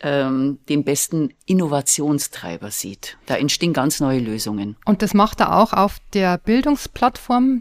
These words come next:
Speaker 2: die er betreibt? Also das, äh, lässt er da auch alles, alles mit einfließen, was er, was er in diesen zehn Jahren erfahren
Speaker 1: Ja.
Speaker 2: hat?
Speaker 1: Die haben verschiedene Programme aufgelegt, er und seine Frau. Also seine Frau hat irgendwie so eine Akademie,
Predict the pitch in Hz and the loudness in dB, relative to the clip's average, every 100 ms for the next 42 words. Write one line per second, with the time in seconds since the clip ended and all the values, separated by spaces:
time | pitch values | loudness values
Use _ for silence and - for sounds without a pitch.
0 | - 247 247 247 233 233 254 311 - - | 0 0 0 -2 -2 0 2 0 -2 -2
1 | 214 208 208 214 - - - 196 202 196 | 0 0 0 -2 -4 -6 -2 0 2 0
2 | 185 165 214 - 196 190 185 - - 208 | -2 0 0 2 2 2 0 -2 -2 -2
3 | 214 220 147 143 254 - 240 285 - 277 | 4 4 4 2 0 2 2 2 2 0
4 | 254 220 214 220 202 202 208 202 214 226 | 2 0 -2 0 0 0 0 2 4 2
5 | - 196 208 190 185 214 247 - _ - | 2 0 2 2 0 0 0 -2 _ -20
6 | - - 185 202 196 208 262 254 302 - | -18 -4 -2 2 4 4 4 2 -2 -8
7 | _ - - - - - 180 214 214 - | _ -20 -14 -12 -4 0 4 4 4 2
8 | 247 226 196 - 170 147 156 202 165 117 | 2 4 2 0 -6 -6 -2 0 0 -2
9 | 117 - 113 117 - 120 127 123 113 117 | -6 -4 -4 -4 -2 -2 0 0 0 0
10 | 120 120 113 113 127 131 139 135 131 - | -2 -2 -2 -2 -4 -4 -2 0 0 -4
11 | - 117 160 220 - - - - 131 143 | -4 0 0 0 -8 -16 -8 -6 -2 0
12 | 143 131 127 131 123 120 - - - 131 | 0 0 0 0 0 -4 -8 -8 -2 0
13 | 135 131 151 190 | 0 0 0 0